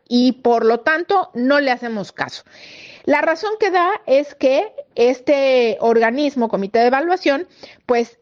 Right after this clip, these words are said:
originalmente estaba integrado por tres, Banco de México, inegi, y recordemos el inee, el Instituto Nacional para la Evaluación Educativa, que fue, eh, eliminado precisamente por esta administración.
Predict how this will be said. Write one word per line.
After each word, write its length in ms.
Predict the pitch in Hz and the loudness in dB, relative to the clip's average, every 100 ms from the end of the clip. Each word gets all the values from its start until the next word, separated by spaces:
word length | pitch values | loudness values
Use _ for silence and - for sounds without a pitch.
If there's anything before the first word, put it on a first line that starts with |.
| - | -4
originalmente 720 | 240 240 240 262 285 294 277 | 0 0 0 -2 0 -2 -4
estaba 280 | 254 254 247 | -4 -2 -2
integrado 600 | 254 247 247 254 247 - | -2 -2 0 0 -2 -2
por 300 | 208 202 202 | 0 2 0
tres, 420 | - 277 285 339 | 0 0 0 -2
Banco 320 | 220 190 214 | -4 -4 -2
de 80 | 202 | 0
México, 400 | 226 226 220 233 | 0 -2 -2 -2
inegi, 480 | 240 262 269 285 - - | 0 -2 -2 -4 -6 -2
y 100 | 262 | 0
recordemos 540 | 247 247 269 294 320 | 0 0 -2 -2 -2
el 180 | 269 233 | -2 0
inee, 640 | 247 254 254 262 302 370 - | 0 2 2 2 2 0 -4
el 140 | - 214 | -2 0
Instituto 460 | 208 214 240 247 | 0 -4 -4 -2
Nacional 480 | 277 226 208 226 233 | -2 -4 -2 -2 -2
para 180 | 233 208 | -2 -2
la 140 | 180 | -4
Evaluación 480 | 180 180 175 185 208 | -2 0 -2 -2 0
Educativa, 600 | 220 226 254 294 254 285 - - - - - - | 0 0 0 2 0 0 -6 -20 -20 -20 -20 -2
que 160 | 254 226 | -2 -2
fue, 520 | - 269 262 277 - | 0 2 2 0 -4
eh, 400 | - 214 202 196 - | -2 2 2 0 0
eliminado 840 | 220 240 254 269 320 311 277 - | 0 2 2 4 2 0 -2 -2
precisamente 600 | 262 240 277 294 285 285 | -2 -4 -2 -2 0 -2
por 160 | 240 220 | 0 0
esta 200 | 240 262 | 2 0
administración. 580 | 262 269 294 392 381 | 0 -2 0 0 0